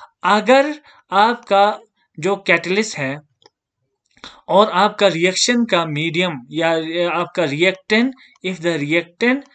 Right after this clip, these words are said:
and the catalyst are in same phase, दोनों का फेज क्या होगा, सेम फेज होगा, then the reaction is known as, अ, homogeneous catalyst।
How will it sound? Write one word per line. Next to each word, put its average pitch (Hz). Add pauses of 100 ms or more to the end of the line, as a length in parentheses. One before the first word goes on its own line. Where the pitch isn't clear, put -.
(280)
and 202
the 175 (100)
catalyst 170
are 151 (140)
in 240 (680)
same 247
phase, 214
दोनों 190
का 208
फेज 202
क्या 208
होगा, 156 (280)
सेम 320
फेज 190
होगा, 139 (320)
then 151
the 160
reaction 143
is 147
known 143
as, 220 (800)
अ, 147 (760)
homogeneous 156 (240)
catalyst। 120